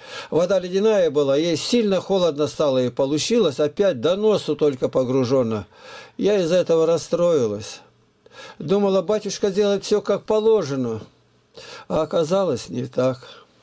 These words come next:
Теперь, получается, этой дочке опять надо искать погружение, где можно ещё совершить.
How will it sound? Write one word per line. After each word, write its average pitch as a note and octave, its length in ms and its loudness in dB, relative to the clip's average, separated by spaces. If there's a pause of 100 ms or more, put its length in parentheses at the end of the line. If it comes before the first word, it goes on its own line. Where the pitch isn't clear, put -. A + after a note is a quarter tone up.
(320)
Теперь, A#3 340 -2
получается, F#3+ 640 0
этой E3 240 0
дочке F#3+ 580 2
опять F#3+ 460 -2
надо D#3+ 260 0
искать F3 400 -2
погружение, E3 1080 2
где C#3+ 240 0
можно D#3+ 300 0
ещё C#3+ 340 2
совершить. B2+ 720 -2